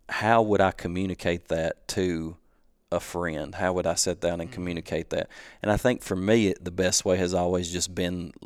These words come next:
Speaker 1: saying, giving my testimony of how, how I read the Scripture. I came to a realization that by practice, it was clear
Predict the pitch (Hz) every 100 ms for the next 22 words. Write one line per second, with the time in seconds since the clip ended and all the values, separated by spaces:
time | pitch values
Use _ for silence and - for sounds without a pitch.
0 | - - - 98 101 87 82 85 - _
1 | _ _ _ - 85 - 92 98 104 101
2 | 110 113 113 - 82 82 62 - - 87
3 | 92 90 87 - - 95 92 90 98 101
4 | 92 - 104 95 - 95 95 _ _ _
5 | - - - 98 - 90 95 92 87 92
6 | 92 - 90 85 - - _ _ 82 85
7 | 80 - - - _ _ _ - 92 92
8 | - - 104 95 - 78 - - - 85
9 | - - - 101 98 85 80